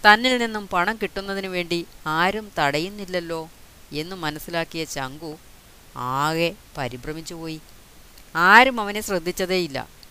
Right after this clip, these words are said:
അപ്പോൾ മാത്രമാണ് ആ പാദുകങ്ങളുടെ ശക്തിയെപ്പറ്റിയും അവയെ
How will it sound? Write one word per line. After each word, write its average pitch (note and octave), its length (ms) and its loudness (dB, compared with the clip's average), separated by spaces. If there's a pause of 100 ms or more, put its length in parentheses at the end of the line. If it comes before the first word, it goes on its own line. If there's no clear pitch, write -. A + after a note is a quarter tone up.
(400)
അപ്പോൾ E3+ 320 -4
മാത്രമാണ് E3 680 -2 (260)
ആ C#3 120 -2
പാദുകങ്ങളുടെ D#3 840 -4
ശക്തിയെപ്പറ്റിയും D3 840 -10 (560)
അവയെ F3 440 0